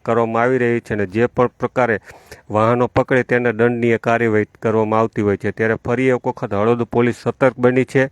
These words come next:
હળવદ શહેરમાંથી કે ગ્રામ્ય વિસ્તારમાંથી ક્યાંય પણ રેતી ચોરી કે ખનન થતું હોય તેની સામે લાલ આંખ કરવામાં આવી રહી છે અને તે જ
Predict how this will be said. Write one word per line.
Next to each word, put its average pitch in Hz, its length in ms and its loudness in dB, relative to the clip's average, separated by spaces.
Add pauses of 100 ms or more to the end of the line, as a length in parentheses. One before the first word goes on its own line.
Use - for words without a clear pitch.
(500)
હળવદ 123 400 2
શહેરમાંથી 127 800 2
કે 131 240 0
ગ્રામ્ય 120 420 2
વિસ્તારમાંથી 123 680 -2
ક્યાંય 127 280 0
પણ 113 240 2
રેતી 117 200 0
ચોરી 127 280 2
કે 120 140 -2
ખનન 123 360 0
થતું 127 300 0
હોય 120 80 4
તેની 123 360 -2
સામે 120 200 -2
લાલ 117 340 0
આંખ 113 220 -2
કરવામાં 113 400 0
આવી 123 200 0
રહી 107 100 -2
છે - 160 -14
અને 95 180 -10
તે 127 160 -2
જ 107 40 -12